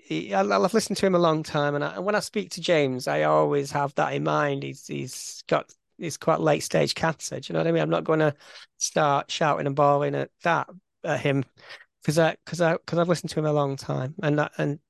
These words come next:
and talk T V and speech radio is something that I've always li-, liked. So I think that's why I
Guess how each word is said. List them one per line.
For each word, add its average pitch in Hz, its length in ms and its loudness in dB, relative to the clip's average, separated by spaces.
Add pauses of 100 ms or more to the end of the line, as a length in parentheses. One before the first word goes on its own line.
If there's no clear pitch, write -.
(200)
and 151 160 0
talk 160 240 4
T 151 200 -6
V 143 420 -2 (300)
and 143 200 -2
speech - 480 -4
radio 151 420 2
is 135 100 -4
something 147 300 -6
that 156 120 -4
I've 160 80 -4
always 147 340 0
li-, 151 220 0 (160)
liked. - 500 0 (540)
So 185 540 4 (340)
I 185 80 0
think 190 220 2
that's 165 240 -2
why 156 280 4
I 143 100 -2